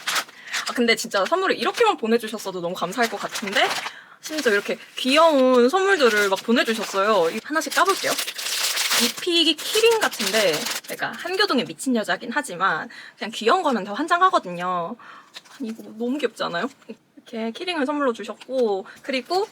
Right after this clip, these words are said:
이렇게 립밤이겠죠, 이거는? 그런 것 같아요. 립밤도 하나 들어있고,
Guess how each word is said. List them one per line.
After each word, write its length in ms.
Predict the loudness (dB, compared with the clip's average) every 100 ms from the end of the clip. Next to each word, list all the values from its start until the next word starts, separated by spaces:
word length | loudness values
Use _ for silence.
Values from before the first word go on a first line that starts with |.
| _ _ _ _ _ _
이렇게 220 | -8 -6
립밤이겠죠, 800 | -6 -10 0 4 4 2 -2 -6
이거는? 280 | -6 -4 -6 -8 _ _ _ _ _ _ _ _ _ _ _ _ _
그런 200 | 0 2
것 60 | 4
같아요. 240 | 0 -2
립밤도 520 | -4 0 2 2 0 -2
하나 300 | 0 0 -2
들어있고, 680 | -6 -10 _ -10 -8 -8